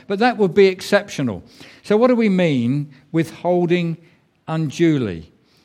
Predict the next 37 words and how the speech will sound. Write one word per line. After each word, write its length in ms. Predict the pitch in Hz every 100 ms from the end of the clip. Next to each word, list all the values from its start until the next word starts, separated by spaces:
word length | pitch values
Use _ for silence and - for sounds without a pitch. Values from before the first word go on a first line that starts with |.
| _
It 120 | 165 170
is, 260 | 175 - -
I 120 | 170
think, 300 | 180 208 196
accumulating 920 | 165 - - 226 202 185 170 - 165 151
wealth 560 | 156 117 101 - - _ _ _ _ _ _
for 320 | - 156 147
its 160 | 147 151
own 260 | 143 135
sake. 580 | 127 - 120 98 - - _ _ _ _ _ _
In 120 | 147 147
other 160 | 147
words, 240 | 151 147 - -
it 160 | 185 180
is 180 | 196 196
right 300 | 214 214 -
to 140 | 156
withhold 580 | 143 143 - 139 135 127
some 280 | - 160 147
money, 460 | 104 85 101 156 _ _ _ _ _
um, 240 | 147 156 _ _ -
f-, 100 | -
for 180 | - 175
our 200 | 170 170
own 200 | 175 175
provision, 520 | - 175 202 190 123
for 120 | 113 135
the 120 | 131
provision 500 | 147 139 151 156 151
of 120 | 147
our 140 | 156
family, 600 | 151 208 196 156 101 92 - - _ -
for 180 | 175
our 160 | 165 160
own 220 | 165 165
enjoyment. 760 | 160 151 175 185 170 127 90 98 _ _ _ _ _
But 260 | 170 170